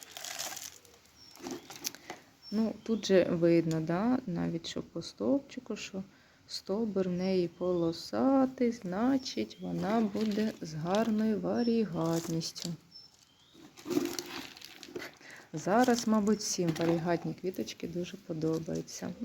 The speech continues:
Ну, такий в мене гарненький піньок, подаруночок. Дуже скоро, сподіваюся, побачити гарних, гарні росточки. Ось така в нас маленька пересадочка получилася.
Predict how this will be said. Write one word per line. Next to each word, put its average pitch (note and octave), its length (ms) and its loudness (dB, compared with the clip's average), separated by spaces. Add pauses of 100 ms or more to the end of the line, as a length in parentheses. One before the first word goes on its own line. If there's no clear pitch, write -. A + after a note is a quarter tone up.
(120)
Ну, E4 120 -4
такий - 320 -2
в A3+ 60 6
мене A#3 220 12
гарненький G#3 600 6
піньок, E3+ 380 -2 (120)
подаруночок. F3 640 0 (1080)
Дуже G#3+ 360 4
скоро, B3+ 500 4 (180)
сподіваюся, G3+ 840 4 (260)
побачити A#3 460 0
гарних, G3 560 2 (2000)
гарні F3+ 400 2
росточки. D#3 920 -2 (920)
Ось C#4+ 240 0
така - 280 -4
в A3+ 60 2
нас A3 280 4
маленька G3+ 460 4
пересадочка F#3 840 4
получилася. F#3+ 1300 4